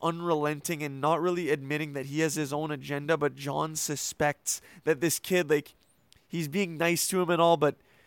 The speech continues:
deep down he hates John. Like, that's what John thinks that Cyrus is thinking. This movie is an hour and a half long, ninety minutes divided in three perfectly paced thirty-minute acts. And by the,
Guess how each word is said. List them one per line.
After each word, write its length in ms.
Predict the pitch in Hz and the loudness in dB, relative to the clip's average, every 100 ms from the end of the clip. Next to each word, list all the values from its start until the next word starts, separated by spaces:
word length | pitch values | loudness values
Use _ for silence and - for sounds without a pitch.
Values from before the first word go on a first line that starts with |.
| _ 131 | _ -2
deep 260 | 160 185 135 | 0 0 4
down 300 | 156 156 139 | 6 6 4
he 160 | 151 | 0
hates 340 | 147 151 139 - | 2 0 0 -4
John. 380 | 135 120 113 139 | -4 -8 -10 -12
Like, 180 | 131 120 | -12 2
that's 220 | 165 - | 2 4
what 140 | 165 | -2
John 300 | 131 143 135 | 0 -2 -2
thinks 420 | 127 139 135 - - - | -4 -10 -6 -10 -10 -6
that 200 | 135 - | -4 -2
Cyrus 400 | 143 131 135 - | -4 -4 -6 -8
is 120 | 139 | -10
thinking. 360 | 120 - - - _ _ - - - - _ _ - | -12 -16 -20 -20 _ _ -20 -20 -20 -20 _ _ -2
This 240 | 165 151 | 0 0
movie 360 | 156 190 190 208 | -2 -2 0 0
is 160 | 190 | 0
an 100 | 160 | 0
hour 180 | 143 170 | 2 2
and 80 | 202 | 2
a 40 | 185 | 0
half 260 | 180 175 | -2 -2
long, 460 | 147 139 139 143 135 - | -4 -2 -4 -6 -12 -10
ninety 380 | 143 160 170 | -6 -4 -4
minutes 400 | 170 151 156 151 | -2 0 0 -2
divided 440 | - 143 139 143 147 | -4 0 2 2 0
in 140 | 139 | -6
three 640 | 135 - 143 143 156 165 160 - _ - | -12 -10 -6 -4 -4 -4 -8 -16 _ -6
perfectly 580 | - 170 196 - 175 | -6 -4 -8 -6 -8
paced 800 | 160 - - - 160 131 - - - - - - | -8 -10 -10 -6 -4 -2 -4 -6 -16 -20 -20 -20
thirty-minute 840 | - 180 165 165 151 147 151 147 - - | -2 2 4 2 -2 -2 0 -2 -6 -6
acts. 680 | 127 110 - - - - - _ _ - _ | -6 -6 -16 -10 -6 -6 -8 _ _ -20 _
And 200 | - 147 | -8 0
by 180 | 135 156 | 4 4
the, 360 | 143 143 139 | 4 0 -2